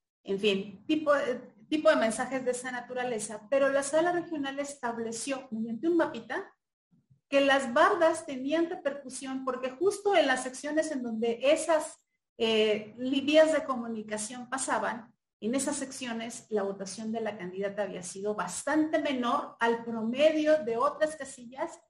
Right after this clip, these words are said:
y al, eh, al, a la diferencia entre primer y segundo lugar en toda la elección, que en este caso no llegaba ni a sesenta votos.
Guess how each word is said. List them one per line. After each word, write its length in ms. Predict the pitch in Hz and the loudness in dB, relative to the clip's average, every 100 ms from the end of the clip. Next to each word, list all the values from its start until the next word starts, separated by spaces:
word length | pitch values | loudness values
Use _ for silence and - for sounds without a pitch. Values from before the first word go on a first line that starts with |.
| _ _ _ | _ _ _
y 220 | - 294 294 | -4 2 4
al, 320 | 285 302 294 | 4 2 0
eh, 300 | 233 233 220 | 0 0 0
al, 440 | 202 202 196 196 - | 0 2 2 0 -4
a 120 | 208 | -4
la 120 | 202 202 | 0 0
diferencia 580 | 202 202 214 247 254 | 0 -2 -6 -6 -6
entre 180 | 269 233 | -6 -6
primer 260 | 214 208 226 | -6 -8 -8
y 40 | |
segundo 280 | 240 226 220 | -8 -8 -6
lugar 340 | 214 202 208 208 | -2 -2 -2 -4
en 140 | 196 | -4
toda 180 | 208 220 | 0 0
la 80 | 196 | -2
elección, 560 | 175 - - 208 - | -6 -10 -12 -14 -14
que 100 | _ | _
en 140 | 208 220 | -8 -6
este 320 | 233 - 254 | -6 -8 -6
caso 440 | 226 233 254 254 240 | -6 -6 -6 -6 -4
no 220 | 226 220 | -4 -2
llegaba 420 | 208 196 202 214 | -2 -2 -2 -2
ni 160 | 214 190 | -2 -4
a 40 | |
sesenta 440 | 185 175 196 185 175 | -6 -10 -12 -10 -10
votos. 440 | 156 - - - | -12 -16 -20 -20